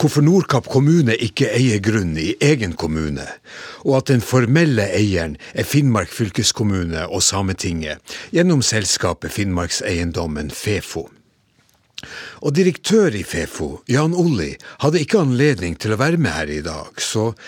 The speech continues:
derfor har jeg på forhånd snakket med han, og jeg spurte Jan Olli først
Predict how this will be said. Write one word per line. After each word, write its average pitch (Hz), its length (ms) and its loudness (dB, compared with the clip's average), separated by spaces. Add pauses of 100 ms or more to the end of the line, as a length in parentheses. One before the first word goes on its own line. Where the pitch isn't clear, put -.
(180)
derfor 160 380 2
har 185 140 4
jeg 135 100 -2
på 127 80 -6
forhånd 156 400 2
snakket 90 480 -2
med 78 160 -4
han, 71 220 -10 (260)
og 139 160 0
jeg 165 80 2
spurte 196 540 -2
Jan 98 180 0
Olli 101 320 -2
først - 480 -6